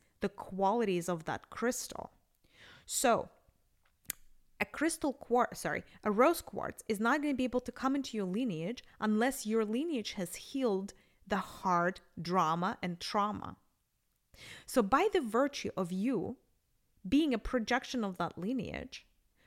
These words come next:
most likely you're not necessarily going to experience deep heart trauma because that is already something that your lineage has. In that, from that perspective, this crystal has already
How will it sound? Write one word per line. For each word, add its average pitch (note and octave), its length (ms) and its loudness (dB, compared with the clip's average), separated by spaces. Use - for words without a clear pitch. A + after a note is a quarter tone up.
most D4 400 4
likely G3 680 -2
you're B3+ 280 4
not A#3 360 2
necessarily A3+ 680 0
going F#3+ 340 0
to - 140 -6
experience F3 540 -2
deep F3 220 -6
heart F#3+ 320 -4
trauma A#3+ 360 -2
because F#3 280 -2
that G3+ 160 2
is A3+ 140 -2
already F#3 520 0
something F#3+ 440 -6
that E3+ 160 -6
your F#3 100 -4
lineage F3 420 -6
has. - 480 -6
In A3+ 220 2
that, F4 280 2
from B3+ 240 0
that E4 180 2
perspective, - 840 -4
this B3+ 260 2
crystal D4 420 -2
has A#3+ 240 -2
already G3 680 0